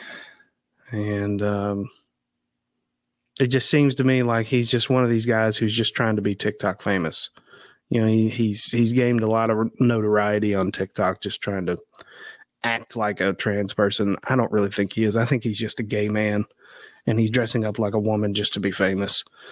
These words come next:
That's my opinion. But back to the subject at hand here, Bud Light made a promo-,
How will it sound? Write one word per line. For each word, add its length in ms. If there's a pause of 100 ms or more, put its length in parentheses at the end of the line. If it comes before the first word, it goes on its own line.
(240)
That's 240
my 180
opinion. 460 (1200)
But 340 (680)
back 280
to 100
the 220 (240)
subject 380
at 60
hand 300
here, 360
Bud 300
Light 320
made 240
a 160
promo-, 400